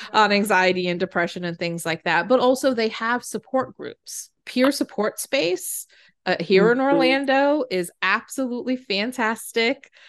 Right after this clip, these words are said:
Speaker 1: They provide free support groups to the community, some of which meet online. And so even if you're not in Orlando, you can take advantage of some of those offerings.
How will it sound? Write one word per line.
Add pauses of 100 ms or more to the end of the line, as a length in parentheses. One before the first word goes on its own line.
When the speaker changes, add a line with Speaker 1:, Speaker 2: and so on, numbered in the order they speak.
(120)
Speaker 1:
They
provide
free
support
groups
to
the
community, (180)
some
of
which
meet
online.
And
so
even
if
you're
not
in
Orlando, (260)
you
can
take
advantage
of
some
of
those
offerings.